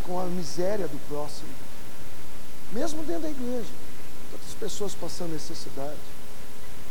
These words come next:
Significa isso, se nós estivermos neste lugar, se nós não nos importamos, significa que nós estamos como aquele sacerdote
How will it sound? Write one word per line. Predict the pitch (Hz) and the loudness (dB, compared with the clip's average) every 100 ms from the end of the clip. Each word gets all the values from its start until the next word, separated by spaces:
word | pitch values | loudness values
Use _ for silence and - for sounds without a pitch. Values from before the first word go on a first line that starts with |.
| - - - - - | -2 0 0 0 0
Significa | - 233 262 240 - 339 - 214 | 0 0 0 0 0 0 0 2
isso, | 240 277 - - | 2 2 0 0
se | - - | 0 0
nós | 175 202 269 196 | 0 0 0 0
estivermos | - 175 175 214 185 139 | 0 0 0 0 -2 -2
neste | 175 - | -2 -2
lugar, | 143 147 170 180 | 0 0 0 2
se | 139 | 2
nós | 135 202 165 | 2 0 0
não | 202 | 0
nos | 214 175 190 | -2 -2 -2
importamos, | - 170 - 180 240 196 - - - - - - - | 0 0 0 0 0 0 0 0 0 0 0 0 0
significa | 208 220 208 233 | 0 0 0 2
que | 220 | 0
nós | 233 226 | 0 0
estamos | 240 226 | 2 0
como | - 233 | 0 0
aquele | 220 233 220 | 0 0 0
sacerdote | - 214 240 202 175 185 190 | 0 0 -2 -2 0 0 0